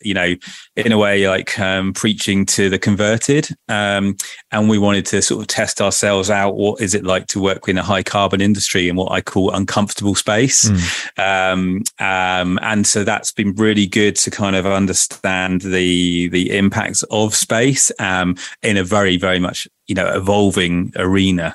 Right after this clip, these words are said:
Speaker 1: as well. As you can imagine, you know, we're seeing more stuff go up there and there's gonna be tens of thousands of new satellites going up. So there's no kind of true code of conduct over space. So we've been from here with the only female, um, spaceport director in the world,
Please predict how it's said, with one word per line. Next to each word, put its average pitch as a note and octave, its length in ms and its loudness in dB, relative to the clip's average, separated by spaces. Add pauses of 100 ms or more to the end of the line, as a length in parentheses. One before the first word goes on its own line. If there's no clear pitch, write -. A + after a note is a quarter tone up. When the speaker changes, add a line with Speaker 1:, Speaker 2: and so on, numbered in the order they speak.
Speaker 1:
as - 160 -8
well. E2+ 160 0
As E2 100 -6
you F2 80 -4
can - 140 -2
imagine, F2+ 460 -2
you E2+ 100 0
know, E2+ 140 0 (320)
we're F#2 80 0
seeing F2+ 280 0
more F#2 220 2
stuff - 320 -2
go F#2 160 0
up - 160 -2
there F2+ 180 0
and F2 80 0
there's F2 120 -2
gonna F2+ 180 -2
be F2 220 -2 (260)
tens G#2+ 340 2
of G2 120 0
thousands F#2 480 -2
of F2+ 80 0
new F2+ 120 2
satellites F2+ 680 0
going F#2 260 2
up. F2+ 200 -2
So - 120 -2
there's G#2 180 0
no F#2+ 200 2
kind G2 220 -2
of F2+ 100 -6 (380)
true A2+ 260 4
code A2 240 2
of A2 60 0
conduct A#2 420 2
over A#2 180 0
space. C3+ 440 0
So F#2+ 120 -2
we've F#2 280 -4
been F#2 200 -2
from F#2+ 300 0
here G2 500 0
with F2 140 -4
the G2+ 120 0
only F#2+ 200 2
female, F2+ 640 -2 (380)
um, F2+ 320 0
spaceport G#2 440 -2
director F#2 340 -2
in F2 100 2
the F2+ 80 2
world, G2 440 2